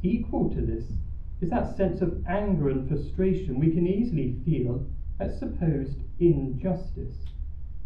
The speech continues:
The men who came last have done only one hour, and you have treated them the same as us, though we have done a heavy day's work in all the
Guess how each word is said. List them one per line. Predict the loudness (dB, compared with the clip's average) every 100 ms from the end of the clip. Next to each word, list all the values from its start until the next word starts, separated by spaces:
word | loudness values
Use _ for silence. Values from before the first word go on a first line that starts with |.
| -6 -6 -8 -6 -6 -6 -6 -2
The | 2
men | 4 4
who | 4 2 2
came | 4 6
last | 6 4 2 0
have | 0 2
done | 4 4
only | 4 2 2
one | 0 0 0
hour, | 0 0 0 -2 -6 -6 -4 -4 -6 -6 -2 2
and | 2
you | 4
have | 2 0
treated | 0 0 0 -2 -2
them | 0 2
the | 0
same | 2 2 4 2
as | 0
us, | 0 0 2
though | 4
we | 4 4 4
have | 2 2
done | 2 2
a | 2
heavy | 0 2 2
day's | 4 2 2 0
work | -2 -2 0 0
in | 0 2
all | 4 6 4
the | 4